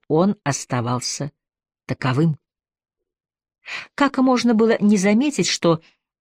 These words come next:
роскошный салон в парижской квартире странным образом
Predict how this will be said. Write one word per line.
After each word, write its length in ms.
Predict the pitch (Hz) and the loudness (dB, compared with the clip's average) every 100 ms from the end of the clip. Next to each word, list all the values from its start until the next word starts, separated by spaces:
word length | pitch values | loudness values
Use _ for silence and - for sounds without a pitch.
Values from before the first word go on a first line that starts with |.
| _ _ | _ _
роскошный 800 | 196 220 - - 302 294 - 214 - | 0 2 0 0 0 2 2 0 0
салон 600 | - - 175 202 311 311 | -4 2 2 2 0 -2
в 120 | - | -4
парижской 500 | 156 143 131 - 139 | 0 0 -2 -4 -6
квартире 680 | - 127 127 - 139 123 120 _ _ _ _ _ | -6 -6 -6 -2 -2 -2 -6 _ _ _ _ _
странным 580 | - - 202 226 214 208 - | -12 -4 0 2 4 2 2
образом 540 | 285 302 240 190 180 | 0 2 0 2 0